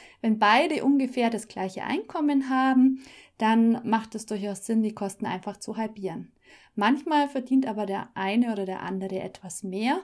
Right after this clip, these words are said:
und dann können die Kas-, äh, die Kosten vielleicht anders verteilt werden,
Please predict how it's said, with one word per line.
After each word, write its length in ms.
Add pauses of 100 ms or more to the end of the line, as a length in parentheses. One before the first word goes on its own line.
(300)
und 160
dann 220
können 240
die 140
Kas-, 440
äh, 100
die 120
Kosten 400
vielleicht 400
anders 340
verteilt 680
werden, 520